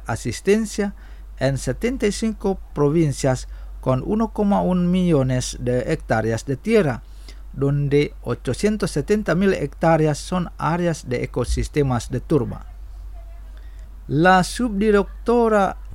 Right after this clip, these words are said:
de Educación, Socialización, Asociación y Alianza de la Agencia de Restauración de la Turba, Mirna Safitri, en Jakarta el nueve de enero de dos mil dieciocho, dijo que en dos mil diecisiete el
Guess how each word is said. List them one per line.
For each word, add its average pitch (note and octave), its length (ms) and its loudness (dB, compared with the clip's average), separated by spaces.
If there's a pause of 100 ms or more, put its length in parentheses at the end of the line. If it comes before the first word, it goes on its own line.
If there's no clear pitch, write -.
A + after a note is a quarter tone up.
de D#3 360 2
Educación, C#3 640 2
Socialización, E3+ 1040 2
Asociación D3+ 840 0
y D3 60 4
Alianza D#3+ 640 4
de C3 120 0
la C3 80 4
Agencia D#3 680 2
de D3+ 260 2
Restauración D3+ 800 0
de B2+ 120 2
la B2 160 2
Turba, G#3+ 480 0 (380)
Mirna G3 560 4 (160)
Safitri, C#3 840 0 (280)
en C#3 240 0
Jakarta E3+ 460 0
el C#3+ 200 2
nueve F#3+ 280 4
de C#3+ 180 2
enero G3 300 6
de C3 100 2
dos E3 220 2
mil G3+ 140 2
dieciocho, D#3+ 540 0
dijo C3+ 440 0
que A2+ 260 -4 (960)
en C3+ 220 0
dos C#3 220 2
mil A3+ 180 4
diecisiete F3 840 2 (280)
el C3+ 200 4